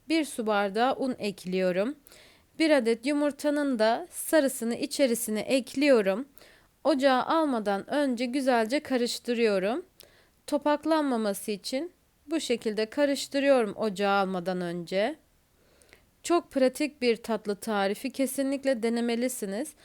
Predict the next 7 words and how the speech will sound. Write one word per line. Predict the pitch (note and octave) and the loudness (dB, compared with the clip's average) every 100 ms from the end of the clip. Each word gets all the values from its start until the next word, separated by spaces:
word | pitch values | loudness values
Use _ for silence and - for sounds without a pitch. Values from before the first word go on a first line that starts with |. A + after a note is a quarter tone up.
| - - - _ | -20 -20 -20 _
Sonrasında | - F#4 D#4+ B3 - A3 G#3 | -2 0 2 0 -2 -2 -2
ocağa | - D4 A#3+ A3+ G#3+ | 0 0 2 2 2
alıyorum. | - D4+ D4+ B3+ G#3+ C4 - | 0 2 4 4 2 -6 -12
Sürekli | - E4+ D#4 C#4 A#3 | -6 0 0 0 -2
olacak | - C#4 B3+ C#4 C#4+ | 0 0 2 0 -2
şekilde | - A#3 A#3 G#3 G#3 | -4 -4 -4 -4 -4
karıştırıyorum. | - D4+ D4 - - C4+ A#3 G3+ F#3 B3+ | -2 0 0 -4 -6 0 2 2 0 -4